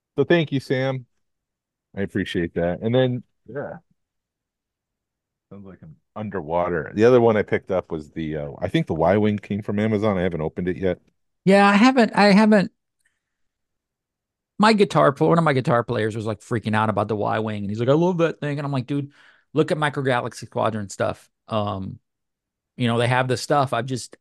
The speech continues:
Speaker 2: I had to cut myself off from that line to, to just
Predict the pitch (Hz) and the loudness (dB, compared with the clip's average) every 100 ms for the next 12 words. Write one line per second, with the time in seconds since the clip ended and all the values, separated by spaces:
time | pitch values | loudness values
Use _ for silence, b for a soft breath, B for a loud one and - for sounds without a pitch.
0 | - 127 110 _ _ _ - 160 156 202 | -6 -6 -6 _ _ _ -6 -2 0 0
1 | 175 170 190 165 170 - - 139 117 127 | 0 2 2 2 2 2 0 -2 -2 -2
2 | 120 113 131 117 - _ 127 - _ 131 | -2 -4 -6 -10 -10 _ -12 -12 _ -6
3 | 110 - | -6 -10